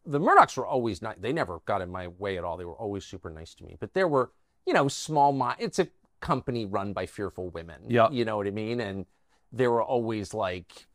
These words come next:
Speaker 1: neck, you know, second tier people who were hassling my producers, but no one ever called me. I got along with everybody, but I mean, I think they knew, like, the, the censorship is, that's not, like, I'm not,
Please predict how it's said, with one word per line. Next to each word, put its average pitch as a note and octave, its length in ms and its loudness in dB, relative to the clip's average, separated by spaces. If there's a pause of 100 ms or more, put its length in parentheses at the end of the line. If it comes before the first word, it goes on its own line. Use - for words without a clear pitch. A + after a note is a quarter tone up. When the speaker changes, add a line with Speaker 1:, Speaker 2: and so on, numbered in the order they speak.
(280)
Speaker 1:
neck, A2 420 -2
you D3 100 -4
know, A2 140 -4
second - 540 -2
tier B2 240 -2
people G#2 400 -8
who G2 80 -6
were F#2+ 120 -2
hassling G#2 460 -4
my F2 140 -8
producers, F#2+ 600 -10
but - 120 -12
no A#2 80 -2
one G#2+ 220 -2
ever D#3+ 220 2
called E2+ 300 -6
me. A2+ 380 -4 (640)
I C#3 140 0
got G#3+ 100 6
along G3 200 4
with F3 100 0
everybody, D#3+ 460 0
but G2+ 160 -2
I G#2+ 40 -2
mean, A#2 320 -6
I A2+ 80 -12
think - 220 -8
they G2 120 -12
knew, C3+ 340 -2
like, E2 180 -18
the, F#2+ 160 -12 (140)
the A2 60 -16
censorship G2+ 540 -8
is, E2+ 140 -14 (120)
that's G2+ 220 -14
not, F#2 200 -10 (100)
like, G#2 140 -18
I'm F#2 60 -8
not, F2+ 180 -10